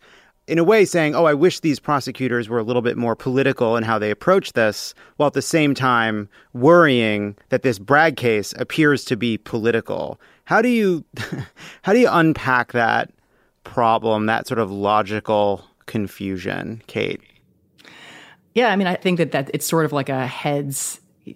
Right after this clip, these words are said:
Speaker 2: Trump wins, tails, everybody else loses, right? Like, sort of logic.
Speaker 1: Mm-hmm.
Speaker 2: Like, it's wrong that this sort of went first because it's political, but also be political to do the coordinating. I mean, I,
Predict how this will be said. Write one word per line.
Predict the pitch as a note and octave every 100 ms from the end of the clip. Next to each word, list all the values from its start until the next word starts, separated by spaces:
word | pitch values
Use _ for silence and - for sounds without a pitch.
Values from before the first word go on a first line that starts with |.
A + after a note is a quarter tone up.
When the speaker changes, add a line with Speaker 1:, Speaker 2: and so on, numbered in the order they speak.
| B2+
Speaker 2:
Trump | - D3+ C#3+ - -
wins, | D#3+ D#3 D3 C#3+
tails, | - D#3 C#3+ C#3
everybody | C#3 C#3+
else | C#3+ C#3
loses, | D#3+ F#3+ G#3 A3
right? | G3 E3+
Like, | E3+ E3
sort | F3+
of | E3+
logic. | D#3 C#3+ D#3+ F#3+
Speaker 1:
Mm-hmm. | D#3+
Speaker 2:
Like, | D#3+
it's | D#3
wrong | D3+ E3 E3+ E3 E3 F3 - - -
that | - D3
this | F3
sort | - - - E3+
of | D#3+
went | D3+
first | D#3+ F3
because | D#3 C#3+
it's | C#3+ -
political, | E3+ E3+ C#3 D#3
but | C#3
also | C#3 C3 C#3+
be | C3 C3
political | D3 C#3+ C#3 C#3
to | D3
do | C#3+
the | C#3+
coordinating. | - C#3+ C3+ C3+ C3+
I | D3
mean, | D#3+
I, | D3